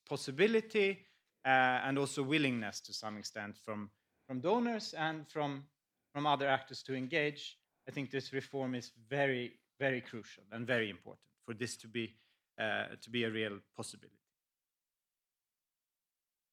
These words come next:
Our position and our, our, uh, our, our ask, our want is that the E U,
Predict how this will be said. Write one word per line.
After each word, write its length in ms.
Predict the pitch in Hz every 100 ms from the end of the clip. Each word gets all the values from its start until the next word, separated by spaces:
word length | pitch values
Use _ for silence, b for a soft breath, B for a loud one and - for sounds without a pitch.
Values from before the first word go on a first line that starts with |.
| _ _ _ _ _ _ -
Our 120 | 180
position 720 | 196 202 202 170 180 165 170 - 151
and 160 | 151
our, 260 | 147 139 143 - -
our, 360 | 151 143 139 131
uh, 360 | 127 123 120 120 - - _ _ -
our, 200 | 135 143 143
our 180 | 131 135
ask, 340 | 147 180 -
our 100 | 147
want 340 | 139 160 165 151
is 140 | 139
that 160 | 139 123
the 80 |
E 320 | 139 147 151 151
U, 340 | 139 139 135